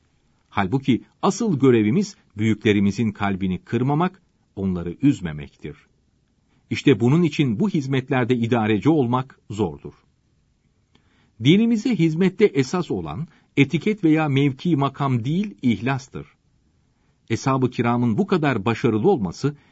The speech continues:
silahla değil, ihlasla olmuştur. Allahü Teala'ya karşı ibadetleri, kullukları tamdı, Cenab-ı Hakk'ın yardımına daima muhtaç olduklarını hatırlarından çıkarmazlar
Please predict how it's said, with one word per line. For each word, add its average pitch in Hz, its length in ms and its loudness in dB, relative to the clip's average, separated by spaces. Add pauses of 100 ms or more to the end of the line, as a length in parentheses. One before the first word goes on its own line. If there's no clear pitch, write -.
silahla 135 580 0
değil, 190 280 0 (220)
ihlasla 117 540 0
olmuştur. 76 520 -12 (920)
Allahü 113 420 0
Teala'ya 107 580 -2
karşı 120 420 -2 (220)
ibadetleri, 110 800 0 (240)
kullukları 117 720 0
tamdı, 143 500 -2 (460)
Cenab-ı 147 420 0
Hakk'ın 139 400 0
yardımına 120 640 0
daima 156 500 0
muhtaç 139 500 -2
olduklarını 123 560 0
hatırlarından 113 800 -2
çıkarmazlar 139 760 -2